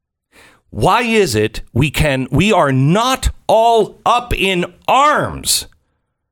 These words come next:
with our local school boards and our teachers and the teachers' unions just based on the number of suicides that we've had from kids?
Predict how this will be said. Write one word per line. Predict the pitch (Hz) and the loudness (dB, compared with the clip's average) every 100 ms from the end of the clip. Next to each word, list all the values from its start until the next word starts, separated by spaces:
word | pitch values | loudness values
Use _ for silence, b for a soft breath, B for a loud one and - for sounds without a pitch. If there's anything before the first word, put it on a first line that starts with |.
| _ _ _ _ - | _ _ _ _ -4
with | 165 175 | -2 0
our | 175 | 0
local | 156 202 254 254 | 2 0 0 -2
school | 226 - 247 285 285 | -2 -2 0 2 2
boards | 151 135 107 80 - - - _ _ _ - | 0 -2 -2 -4 -8 -10 -10 _ _ _ -6
and | 190 | -2
our | 196 190 | 0 -2
teachers | - - 269 285 277 151 95 67 - - _ _ _ - | -4 -2 -2 -2 -2 -4 -4 -6 -8 -10 _ _ _ -8
and | 185 | -4
the | 190 | -4
teachers' | 180 254 214 220 147 | -4 -4 -2 -2 0
unions | 165 277 277 196 101 67 - - _ b b b b | 0 2 2 0 -2 -6 -8 -8 _ b b b b
just | b 254 269 277 175 139 | b 0 0 0 -2 -2
based | 277 294 240 - | 0 0 -2 -2
on | 202 202 | 0 2
the | 185 | 2
number | 180 196 262 262 220 | 2 2 0 0 0
of | 165 | -2
suicides | - - - 285 311 302 - 160 120 110 104 | -2 -2 0 2 2 0 0 0 0 -2 -2
that | 160 143 | -2 -2
we've | 143 123 | -2 -2
had | 151 131 | -2 -4
from | - 139 120 | -4 -4 -2
kids? | 147 123 92 - - | -2 -2 -4 -8 -10